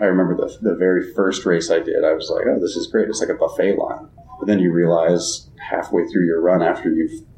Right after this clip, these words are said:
just had a grilled cheese sandwich at mile twenty, you're like, "Hey, I, I didn't train eating grilled cheese sandwiches. I wonder what this is gonna do to my body." And you'll learn pretty quick that it might look good, but it's like a siren. Like, it's gonna draw you in.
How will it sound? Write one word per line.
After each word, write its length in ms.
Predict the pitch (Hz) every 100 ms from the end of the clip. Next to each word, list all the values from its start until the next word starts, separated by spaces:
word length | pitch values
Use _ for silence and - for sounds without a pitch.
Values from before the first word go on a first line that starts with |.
| -
just 240 | - 90
had 160 | 95 85
a 120 | -
grilled 300 | - 90 80
cheese 280 | - 107 -
sandwich 380 | 95 92 78 -
at 80 | -
mile 260 | 85 71 -
twenty, 320 | - - 90
you're 180 | 87 85
like, 160 | - -
"Hey, 160 | 127 85
I, 640 | 85 - - - - -
I 20 | 147
didn't 260 | 165 -
train 560 | - - 101 95 85 76 -
eating 320 | 78 73 -
grilled 200 | 76 78
cheese 280 | - 82 -
sandwiches. 520 | 80 78 - - -
I 60 | 85
wonder 220 | 92 101
what 160 | 87 82
this 180 | -
is 100 | 85
gonna 260 | - 80 -
do 140 | -
to 60 | -
my 140 | -
body." 380 | - - - 320 - - -
And 580 | - 92 82 80 - -
you'll 360 | 92 95 92 92
learn 400 | 87 85 82 -
pretty 260 | - - - -
quick 420 | - - - -
that 180 | 50 - - - - -
it 160 | 107
might 240 | 90 82 82
look 240 | 90 -
good, 380 | 98 110 127 -
but 80 | -
it's 120 | -
like 120 | - -
a 40 |
siren. 460 | - - - - - - - -
Like, 140 | 85
it's 120 | 82
gonna 200 | 110 90
draw 240 | 92 90 90
you 240 | 85 82
in. 400 | 85 85 85